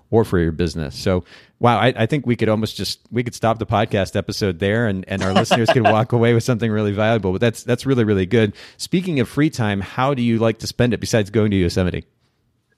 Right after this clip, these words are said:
Speaker 2: Uh, well, so besides going to Yosemite, I, I love being outdoors and camping and tree climbing. I love the gear <laughs> side of that.
Speaker 1: I was blown away
Speaker 2: It's
Speaker 1: by the, the amount of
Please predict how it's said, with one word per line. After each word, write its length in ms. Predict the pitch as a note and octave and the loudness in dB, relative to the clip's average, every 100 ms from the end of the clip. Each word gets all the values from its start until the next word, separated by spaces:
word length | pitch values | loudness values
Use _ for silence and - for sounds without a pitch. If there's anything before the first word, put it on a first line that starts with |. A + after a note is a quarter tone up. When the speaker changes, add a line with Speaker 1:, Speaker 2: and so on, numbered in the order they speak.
| _ - - - | _ -20 -20 -6
Speaker 2:
Uh, 200 | D#3 D#3 D#3 | 2 2 4
well, 100 | D3+ | 0
so 160 | D#3+ | -4
besides 600 | D3 C3 D#3 - F#3 E3+ | -10 -4 -4 2 2 4
going 140 | D#3 D3 | 2 0
to 60 | |
Yosemite, 520 | C3 - B2+ D#3+ C4 _ _ - | 0 -2 -4 -6 -10 _ _ 0
I, 280 | D3 D3+ B2+ | 2 2 2
I 80 | C3 | 0
love 540 | B2+ C3+ D3+ C#3+ - - A#2+ | 4 4 4 -2 -14 -20 -12
being 560 | B2 B2 A#2+ A#2 G#2+ A2 | -6 -6 -4 -6 -8 -2
outdoors 580 | A2 A#2 A2+ A2 A#2 - | 0 0 2 0 0 -4
and 200 | G2+ G2+ | -12 -12
camping 680 | - G#2 G#2+ - G#2+ G#2 G2+ | -10 -8 -8 -8 -12 -12 -16
and 260 | G2 G2 G2 _ _ _ _ _ | -18 -20 _ _ _ _ _ _
tree 280 | - - B2 | -8 -2 -2
climbing. 680 | - C#3 A#2+ A#2 A#2 A2+ A#2 A2 | -2 0 2 0 -4 -6 -8 -6
I 40 | |
love 280 | G#2 A#2+ A#2 | 0 0 -2
the 80 | G#2 | -6
gear 540 | G2 G#2+ G#2 G#2+ B2+ _ _ | -8 -8 -2 -2 -4 _ _
<laughs> 140 | _ | _
side 320 | - D3 D3 C3 | -8 -4 -2 -2
of 100 | C3 | 0
that. 260 | C3 C3+ _ | 0 0 _
Speaker 1:
I 120 | B2 | 0
was 160 | F3 C#3 | 2 0
blown 260 | G2+ B2+ B2 | 2 2 4
away 380 | G#2+ G#2+ G2+ | 4 4 2
Speaker 2:
It's 120 | F#2+ G2+ | 0 0
Speaker 1:
by 260 | G#2 G2+ | 2 2
the, 360 | G2+ G2 G2 F#2 | 0 -4 -4 -4
the 160 | F2 G2 | -6 -6
amount 440 | F2+ F#2 G#2 A2+ G#2 | -4 -4 -4 -6 -6
of 280 | F#2+ F2 | -8 -8